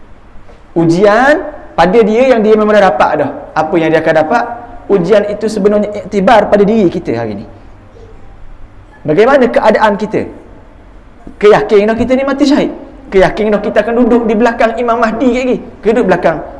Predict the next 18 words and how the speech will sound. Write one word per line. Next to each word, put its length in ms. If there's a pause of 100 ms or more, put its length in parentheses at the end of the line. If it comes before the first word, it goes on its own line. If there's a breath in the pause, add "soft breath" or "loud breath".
(720)
Dajjal? 360 (1900)
Tak 120
ada 120
makanan 380 (100)
ni. 60 (1040)
Dajjal 240
tahu 240
orang 80
sikit 240
je. 140 (2000)
Kena 200
pula 200
kita 200
minat 320
kopi. 360 (280)
Contoh, 480
contoh. 380 (500)
Minat 240